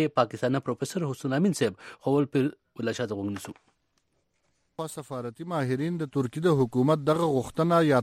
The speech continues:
Speaker 2: تمه د سفارتي اصولو په ضد او بې مناسبه بلي. پخوانی سفیر امیر عثمان وایي چې د پاک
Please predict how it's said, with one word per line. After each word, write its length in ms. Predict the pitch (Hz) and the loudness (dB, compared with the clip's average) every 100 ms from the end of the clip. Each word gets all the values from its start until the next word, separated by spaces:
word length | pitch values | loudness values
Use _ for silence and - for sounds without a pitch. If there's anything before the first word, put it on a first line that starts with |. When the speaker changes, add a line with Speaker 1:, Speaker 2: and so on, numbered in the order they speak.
| - | 2
Speaker 2:
تمه 180 | 165 170 | 2 2
د 80 | 151 | 0
سفارتي 560 | - - 120 120 117 185 | -2 2 2 2 2 2
اصولو 420 | 170 - 170 170 | 2 4 4 4
په 80 | 147 117 | 4 4
ضد 180 | 156 165 | 2 2
او 80 | 135 120 | 2 4
بې 140 | 120 120 | 4 4
مناسبه 500 | 120 120 - 127 120 | 4 2 2 2 4
بلي. 320 | 120 120 123 123 107 - | 4 4 2 2 0 -2
پخوانی 440 | 113 - 113 120 127 | -2 2 2 4 2
سفیر 340 | - 120 135 127 123 | 0 0 0 0 2
امیر 220 | 123 120 | 2 2
عثمان 340 | 117 131 131 131 | 0 2 2 4
وایي 160 | 135 135 | 2 2
چې 160 | 131 | 0
د 80 | 120 107 | 0 2
پاک 200 | 131 123 | 2 2